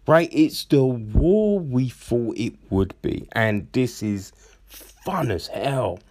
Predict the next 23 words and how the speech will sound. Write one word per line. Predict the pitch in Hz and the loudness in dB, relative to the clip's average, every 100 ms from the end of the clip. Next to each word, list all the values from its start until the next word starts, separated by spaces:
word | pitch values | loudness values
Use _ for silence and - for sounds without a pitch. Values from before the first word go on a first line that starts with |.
| - - - - | -20 -20 -18 -4
right? | 139 151 - | 0 0 0
Burgos, | 185 185 175 151 165 147 | 2 4 4 6 4 4
he | 170 151 | -2 0
gets | 143 156 - | 0 -2 0
in | 151 135 | 0 0
a | 120 | -2
hook, | - - 165 175 - - - - _ | -6 2 4 4 -4 -20 -20 -20 _
but | - 151 - - _ _ - _ _ - - | 0 0 -2 -12 _ _ -20 _ _ -20 -4
man, | 143 202 117 | 2 2 2
it's | 127 | -2
just | - 151 - | 0 0 0
Barboza | 147 135 120 151 165 165 127 117 | 0 0 0 2 2 2 0 0
is | 110 104 | 0 -4
just | - 143 131 - - - - | -4 -2 -2 -6 -14 -20 -16
pouring | - - - 165 139 98 | -16 -2 2 4 4 2
it | 85 - | 0 -2
on, | 120 139 110 82 _ _ _ _ | 2 4 2 -2 _ _ _ _
right? | - 151 156 - - - _ | 0 2 0 -6 -20 -20 _
Hits | - 165 - | 2 2 2
a | 135 | 0
body | 117 - 175 170 147 | 0 2 4 2 0
kick, | - 110 - | -2 -2 -2
spinning | - - - 165 160 151 143 127 | -10 -10 4 6 6 2 0 -4